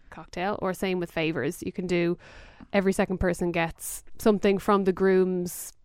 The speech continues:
uh, place of birth, or something from the bride's, you know,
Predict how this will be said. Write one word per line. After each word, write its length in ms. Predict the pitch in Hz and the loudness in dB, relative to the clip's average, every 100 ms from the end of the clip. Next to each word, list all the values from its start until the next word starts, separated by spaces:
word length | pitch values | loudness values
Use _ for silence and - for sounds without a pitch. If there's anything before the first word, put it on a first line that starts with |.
| _ _ _ _ _ _ - | _ _ _ _ _ _ -2
uh, 380 | 185 170 160 156 - | 2 2 2 -2 -6
place 440 | - 190 170 - - - | 0 0 0 -6 -14 -8
of 300 | 175 165 - | -8 -6 -10
birth, 400 | 135 - - - - | -10 -12 -18 -14 -6
or 480 | 180 175 165 165 - - - _ _ | -2 -2 -2 -4 -10 -20 -20 _ _
something 580 | - 202 190 175 170 - | 0 0 0 -2 -2 -2
from 260 | 190 175 | -2 -2
the 60 | 170 | -2
bride's, 680 | 170 160 156 160 165 - - _ | -2 -2 -4 -6 -10 -14 -16 _
you 80 | 190 | -4
know, 200 | 175 147 | -4 -4